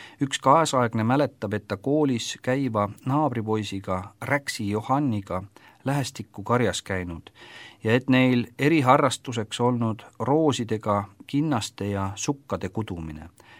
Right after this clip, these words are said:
milles nad olnud nii osavad, et naised nendega pole suutnud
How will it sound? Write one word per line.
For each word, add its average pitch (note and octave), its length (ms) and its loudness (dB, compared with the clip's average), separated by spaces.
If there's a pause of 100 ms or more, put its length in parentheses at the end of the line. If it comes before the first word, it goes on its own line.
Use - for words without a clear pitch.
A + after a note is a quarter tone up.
(160)
milles A#2+ 300 0
nad A2+ 180 -2
olnud A2+ 460 -2
nii B2+ 260 2
osavad, B2 580 -2 (380)
et G#2 160 -4
naised C3 420 2
nendega A2 340 0
pole G2 240 -2
suutnud G#2 380 -8